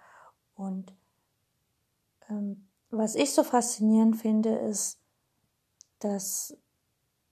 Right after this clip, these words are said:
das, was ich von Frauen kenne, wenn Frauen Schach lernen und sich anfangen mit Schach zu beschäftigen,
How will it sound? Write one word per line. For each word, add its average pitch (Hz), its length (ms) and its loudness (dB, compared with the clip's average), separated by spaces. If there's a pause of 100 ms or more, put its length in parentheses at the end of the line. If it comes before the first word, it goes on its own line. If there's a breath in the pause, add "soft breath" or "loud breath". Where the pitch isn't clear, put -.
(600)
das, 202 260 -8
was 196 160 -6
ich - 180 -8
von 196 160 -6
Frauen 190 460 -8
kenne, 226 640 0
wenn 202 200 -4
Frauen 208 380 -8
Schach 214 320 -8
lernen 220 320 -2
und 202 160 -6
sich - 160 -12
anfangen 196 380 -8
mit - 160 -10
Schach - 180 -16
zu - 140 -20
beschäftigen, 214 720 -10